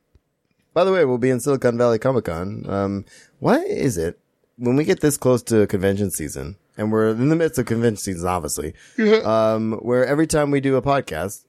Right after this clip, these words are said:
Speaker 1: every five seconds we're talking about a different convention?
Speaker 2: Because there's so many damn
Speaker 1: Yeah, there's a lot
Speaker 2: conventions
Speaker 1: going
Speaker 2: during
Speaker 1: on.
Speaker 2: convention season.
Speaker 1: Anyway,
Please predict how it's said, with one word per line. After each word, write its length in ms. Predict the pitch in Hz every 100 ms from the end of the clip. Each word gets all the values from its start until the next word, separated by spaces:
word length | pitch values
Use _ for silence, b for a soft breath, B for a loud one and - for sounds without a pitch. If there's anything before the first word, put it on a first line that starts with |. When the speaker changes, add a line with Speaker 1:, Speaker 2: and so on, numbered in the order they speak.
| -
Speaker 1:
every 280 | 113 110 113
five 280 | - 107 -
seconds 260 | 110 95
we're 40 | -
talking 160 | 98 95
about 140 | 92
a 40 |
different 240 | 90 90 92
convention? 360 | 92 92 76 - _ _ -
Speaker 2:
Because 300 | 127 123 131
there's 140 | 127 120
so 260 | - 123
many 220 | 143 143 135
damn 320 | - 156 156
Speaker 1:
Yeah, 80 | 151
there's 140 | 131
a 100 | 135
lot 80 | 165
Speaker 2:
conventions 100 | 156
Speaker 1:
going 80 | 147
Speaker 2:
during 120 | 135
Speaker 1:
on. 60 | 143
Speaker 2:
convention 360 | 127 131 151
season. 380 | 151 160 165 185 -
Speaker 1:
Anyway, 320 | 139 127 113